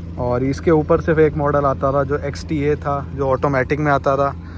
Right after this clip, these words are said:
और हाँ यार, ये मैंने क्यों purchase करी, ये मैं आपको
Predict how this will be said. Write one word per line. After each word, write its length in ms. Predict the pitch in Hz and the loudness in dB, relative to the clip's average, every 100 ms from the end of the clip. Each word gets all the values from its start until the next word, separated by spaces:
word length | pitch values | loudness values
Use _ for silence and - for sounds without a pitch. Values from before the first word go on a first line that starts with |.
| - - - | -14 -14 -6
और 380 | 123 127 131 131 - - - - - - - - - 135 | 0 4 2 0 -6 -14 -14 -14 -14 -14 -14 -14 -8 2
हाँ 180 | 143 | 4
यार, 200 | 151 151 | 6 4
ये 180 | 143 151 | 4 0
मैंने 300 | 160 147 151 156 147 - - - | 2 0 0 -2 -6 -12 -14 0
क्यों 160 | 160 175 | 2 4
purchase 440 | 175 - 170 160 | 4 4 0 2
करी, 280 | 175 156 165 160 - | 2 2 2 -2 -4
ये 120 | 143 | -2
मैं 120 | 139 | 0
आपको 440 | 131 - - 139 | -2 -2 -2 -2